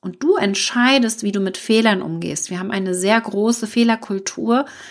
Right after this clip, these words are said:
Und ich möchte, dass mein Team beispielsweise auch viele Fehler macht, weil das bedeutet, dass sie Dinge ausprobieren. Wenn wir immer alles perfekt machen wollen, bedeutet das, dass wir irgendwie stehen bleiben und nicht in der Entwicklung mit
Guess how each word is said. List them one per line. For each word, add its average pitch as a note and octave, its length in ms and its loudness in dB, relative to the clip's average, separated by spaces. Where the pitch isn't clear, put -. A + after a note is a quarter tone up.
Und G#3 140 2
ich G#3+ 100 0
möchte, A#3+ 400 2
dass G#3 220 0
mein F#3+ 160 -2
Team B3+ 280 4
beispielsweise F3 680 -4
auch E3+ 80 -12
viele A3 240 0
Fehler F3+ 320 0
macht, F#3 320 0
weil A3+ 160 4
das C4 160 -2
bedeutet, B3+ 440 0
dass A#3+ 140 -2
sie B3+ 80 0
Dinge B3 320 4
ausprobieren. F#3 880 -6
Wenn F#3+ 140 2
wir G3+ 140 4
immer A#3 220 6
alles G3+ 200 2
perfekt A3 460 -6
machen E3 320 -8
wollen, E3 260 -2
bedeutet F#3 480 0
das, G#3+ 140 0
dass - 240 -4
wir - 100 -4
irgendwie B3 300 2
stehen A#3+ 500 6
bleiben E3+ 380 0
und - 160 -4
nicht C4+ 340 2
in A#3 200 8
der A#3 200 6
Entwicklung F#3+ 640 -2
mit D#3+ 260 -6